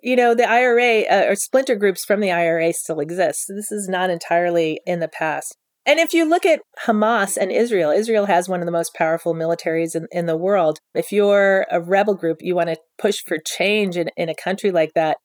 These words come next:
you don't want to engage the Is-, Israeli military. You're going to turn to terrorism, and that's exactly what Hamas has done over the years. So that's the type of violence we would see here in the United States if it were to happen.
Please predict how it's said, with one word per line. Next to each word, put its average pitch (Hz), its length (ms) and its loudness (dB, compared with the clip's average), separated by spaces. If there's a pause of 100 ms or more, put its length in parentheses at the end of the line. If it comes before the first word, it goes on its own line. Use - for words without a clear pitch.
(220)
you 196 120 -4
don't 233 200 0
want 262 160 0
to 254 40 4
engage 170 380 0
the 160 140 0
Is-, 156 240 -4
Israeli 156 420 0
military. 151 540 -2
You're 165 100 -2
going 214 360 0
to 196 60 0
turn 160 340 -4
to - 120 -6
terrorism, 147 540 -2
and 156 80 -6
that's 160 180 -4
exactly 156 460 -4
what 160 140 -2
Hamas 151 360 -8
has 147 160 -8
done 160 220 0
over 143 180 -6
the - 100 -10
years. - 480 -10 (280)
So - 180 2
that's 269 400 0
the 226 100 -4
type 208 300 0
of 180 140 0
violence 165 400 0
we 160 80 0
would 156 160 -8
see 143 180 -4
here 151 160 -4
in 147 80 -6
the 147 60 -10
United 139 280 -10
States - 440 -6
if 165 120 -6
it 160 120 -4
were 151 120 -6
to 147 60 -6
happen. - 400 -8